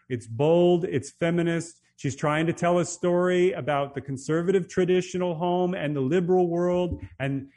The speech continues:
and it's, oh, but it is all about it. We wanted it to be about sexualization of children, such to the point that we hired a director of photography who made choices on lenses and shot selections and edits in the editing bay that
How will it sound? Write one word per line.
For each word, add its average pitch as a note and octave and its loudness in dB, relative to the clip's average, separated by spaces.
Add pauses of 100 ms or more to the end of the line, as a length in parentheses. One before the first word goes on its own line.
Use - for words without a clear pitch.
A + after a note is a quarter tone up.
(100)
and C#3+ 0
it's, C#3 -2
oh, C4 6
but G3+ 6
it F#3 8
is C#4+ 4
all G#3 4
about D#3+ 2
it. G#3 4
We A3 -2
wanted B3+ 0
it G#3+ -6
to E3+ -8
be F3 0
about D3 0
sexualization C#3+ -4
of A#2 -8
children, C3+ -2
such - -4
to F3+ 0
the D3 -4
point F#3+ -2
that D3 -2
we C#3+ -2
hired F3 2
a D3 -2
director C#3+ -4
of C3+ -8
photography D3 -2 (260)
who D#3+ 4
made D#3+ 4
choices F3+ 0
on C3+ 0
lenses D3 0 (260)
and C#3 2
shot G#3 0
selections C3 -2 (240)
and D3+ 0
edits A3 0
in F3 2
the D#3 -2
editing F#3+ 0
bay C3+ -2 (220)
that E3+ -4